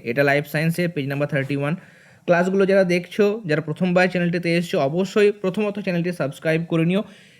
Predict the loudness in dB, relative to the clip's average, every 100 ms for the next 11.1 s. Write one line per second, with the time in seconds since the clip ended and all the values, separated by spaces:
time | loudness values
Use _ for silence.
0 | _ 0 4 4 2 2 2 2 2 4
1 | 4 4 0 -2 -2 -4 -4 -6 -2 -2
2 | -2 -2 0 0 0 -2 -2 -4 -4 -2
3 | -2 -2 -4 -4 -4 -4 -4 -4 -2 -2
4 | -2 -4 -6 -10 -8 -6 -6 -4 0 0
5 | 0 -4 -6 -8 -6 -4 -4 -4 -2 -4
6 | -4 -4 -4 -4 -2 -2 -4 -4 -6 -2
7 | 0 0 -4 -20 -20 _ 0 2 2 -2
8 | -4 -2 0 0 2 2 2 0 0 0
9 | 0 -2 -4 -2 -2 -2 -4 -4 -6 -4
10 | -6 -6 -6 -6 -6 -6 -6 -6 -8 -8
11 | -10